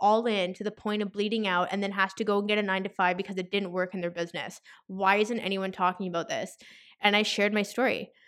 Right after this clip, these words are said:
and I kept sharing in January and February. And interestingly enough, I willingly accepted. I was like, Hey, Kayla, you're gonna, you're gonna manifest a nine-to-five that you can work remotely, and it's gonna be related to coaching, and you're just gonna go back to the drawing board, and you're gonna keep showing up in your business, and it's gonna be fine.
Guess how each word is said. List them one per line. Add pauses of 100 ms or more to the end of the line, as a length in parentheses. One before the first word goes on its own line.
(160)
and
I
kept
sharing
in
January
and
February. (680)
And
interestingly
enough,
I
willingly
accepted.
I
was
like,
Hey,
Kayla,
you're
gonna,
you're
gonna
manifest (480)
a
nine-to-five
that
you
can
work
remotely,
and
it's
gonna
be
related
to
coaching,
and
you're
just
gonna
go
back
to
the
drawing
board,
and
you're
gonna
keep
showing
up
in
your
business,
and
it's
gonna
be
fine.